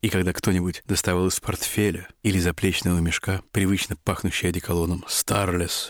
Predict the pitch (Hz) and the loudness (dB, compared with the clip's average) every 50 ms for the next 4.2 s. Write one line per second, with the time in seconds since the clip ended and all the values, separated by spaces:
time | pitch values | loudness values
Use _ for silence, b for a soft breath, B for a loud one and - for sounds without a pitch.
0 | - - - 110 104 107 98 90 - - _ _ _ _ - 101 95 92 85 - | -10 -6 -2 0 0 0 0 -2 -4 -12 _ _ _ _ -2 0 0 0 0 -2
1 | - - 95 92 90 - - - 87 92 B B B B B B B B B B | -4 -2 0 0 -2 -2 -2 -6 -6 -6 B B B B B B B B B B
2 | - 101 95 95 87 - - 90 - - - - 98 95 92 87 85 85 87 82 | 2 2 4 4 2 2 0 0 -2 -2 0 0 0 2 2 2 2 2 0 -2
3 | - - 98 87 - - - 95 95 - - 101 98 95 101 107 113 98 92 85 | -4 -2 -2 -2 -2 -2 -2 -2 -4 -2 0 0 2 2 4 4 4 2 0 -4
4 | - - - | -6 -10 -16